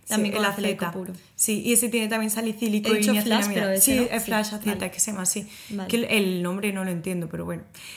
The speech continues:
Speaker 1: Y ese también es muy buena opción. Uno tiene quince por ciento, que es el de, el de S V R, pero que es una concentración más que suficiente, o sea, a
Speaker 2: Mm.
Speaker 1: partir de un diez ya es brutal,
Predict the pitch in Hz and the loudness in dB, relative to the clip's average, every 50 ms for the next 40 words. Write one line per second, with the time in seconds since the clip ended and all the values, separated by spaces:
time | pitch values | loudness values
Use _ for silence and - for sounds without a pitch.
0 | - - - 254 247 233 214 220 254 233 254 233 240 240 240 233 233 220 208 202 | -16 -6 0 4 6 8 8 6 6 4 2 2 4 4 4 4 4 4 2 2
1 | 196 196 196 196 - 294 269 220 208 208 226 240 226 226 220 240 226 220 214 - | 2 0 -2 -2 -2 0 0 0 0 0 0 0 0 2 2 2 0 0 -2 -2
2 | 247 247 233 - 254 220 240 240 240 262 269 269 269 302 294 240 214 208 202 202 | 0 0 0 0 -2 -2 -2 -2 -2 -2 -2 0 -2 -2 0 0 2 2 2 2
3 | 202 208 202 214 208 208 208 208 208 - - 214 214 208 208 202 208 202 202 202 | 2 2 2 2 2 2 0 0 -4 -4 -2 -2 0 0 2 0 0 0 0 0
4 | 196 - 220 208 220 226 233 240 285 277 202 180 185 190 185 185 190 190 190 196 | 0 0 0 2 2 2 2 2 2 0 0 -2 -2 -4 -4 -2 -2 -2 -4 -4
5 | 190 190 185 185 180 - 220 202 190 180 175 170 - - 208 - 202 190 202 202 | -6 -4 -4 -4 -4 -2 -2 0 0 0 -2 -2 -4 -4 -6 -4 -4 -6 -6 -6
6 | 202 196 190 208 208 285 311 233 220 214 190 185 - 202 185 185 202 196 190 196 | -4 -4 -4 -4 -6 -4 -2 -2 0 0 0 -2 -4 -4 -6 -4 -4 -4 0 0
7 | 196 202 190 - - - - - - - - - _ - 226 208 214 196 185 190 | 0 0 0 -4 -10 -14 -16 -16 -16 -18 -20 -18 _ -4 0 4 6 6 6 6
8 | 190 202 202 220 202 190 196 208 202 208 214 226 285 349 | 4 2 0 0 -2 -2 -2 -2 0 4 4 4 4 4